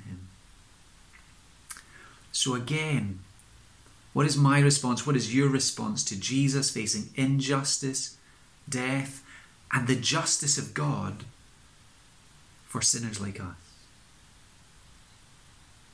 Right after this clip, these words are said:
As we recognize that the cross is just a glimpse into the, the horror of the punishment that sin deserves, we have a choice. Either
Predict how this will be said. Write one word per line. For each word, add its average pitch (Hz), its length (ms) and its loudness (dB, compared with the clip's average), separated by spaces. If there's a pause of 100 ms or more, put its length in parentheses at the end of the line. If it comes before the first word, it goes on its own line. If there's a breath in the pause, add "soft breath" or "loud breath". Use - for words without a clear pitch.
(1040)
As 113 120 -4
we 113 100 -2
recognize 110 520 -2
that - 120 -6
the - 60 -10
cross 120 380 -2
is 98 100 -4
just 107 160 -6
a 92 60 -8
glimpse 107 520 -2
into 107 240 -6
the, 92 160 -6 (400 loud breath)
the - 80 -4
horror 107 760 -2
of 95 340 -4 (680)
the 98 140 -6
punishment 117 600 -4 (500)
that - 140 -6
sin 104 280 0
deserves, 101 800 -2 (360 loud breath)
we 110 100 -2
have 107 100 0
a 107 60 -4
choice. 110 720 -2
Either 117 640 2